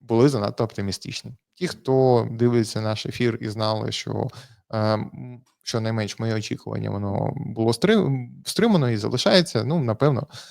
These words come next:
ви не так сильно переживали, що немає якихось гучних новин. Що буде далі, незрозуміло. Поки що, ем, виглядає так, що Росія, е, говорить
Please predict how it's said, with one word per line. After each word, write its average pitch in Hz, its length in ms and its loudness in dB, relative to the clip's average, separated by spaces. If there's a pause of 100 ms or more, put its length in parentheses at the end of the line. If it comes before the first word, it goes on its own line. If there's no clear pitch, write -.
(140)
ви 127 520 8
не 135 680 8 (100)
так 131 200 6
сильно 110 760 2 (260)
переживали, 110 600 4
що 117 240 -2
немає 110 460 0
якихось 110 380 -4
гучних - 500 -6
новин. 107 360 -6 (320)
Що 220 180 10
буде 175 260 4
далі, 160 420 4
незрозуміло. 120 960 2
Поки 170 240 2
що, 135 300 0 (320)
ем, 120 420 2
виглядає 131 520 4
так, 117 260 2
що 101 480 -2
Росія, 113 440 -2 (440)
е, 113 500 2 (200)
говорить 117 540 4